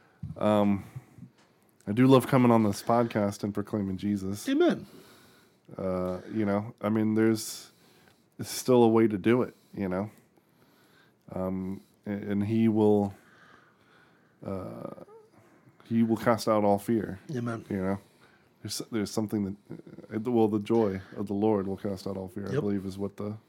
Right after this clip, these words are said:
Speaker 1: verse is. I might be wrong, but, uh,
Speaker 2: You heretic.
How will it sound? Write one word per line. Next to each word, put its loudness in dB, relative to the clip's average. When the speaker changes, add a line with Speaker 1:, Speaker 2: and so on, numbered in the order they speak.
Speaker 1:
verse -10
is. -8
I -2
might 4
be 4
wrong, 2
but, -4
uh, 2
Speaker 2:
You 6
heretic. 8